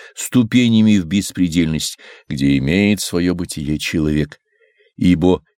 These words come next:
и настоящее человека тоже находится и существует в той же беспредельности.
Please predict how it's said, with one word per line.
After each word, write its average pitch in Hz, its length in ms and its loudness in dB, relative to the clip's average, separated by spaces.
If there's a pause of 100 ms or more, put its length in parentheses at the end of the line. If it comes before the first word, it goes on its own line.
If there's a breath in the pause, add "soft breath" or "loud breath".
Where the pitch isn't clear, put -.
и 101 200 4
настоящее 107 1160 0
человека 95 680 0 (380 loud breath)
тоже 107 360 2
находится 107 680 0
и 113 60 2
существует 107 800 0
в - 140 -12
той 104 280 2
же 90 140 -2
беспредельности. 73 760 -8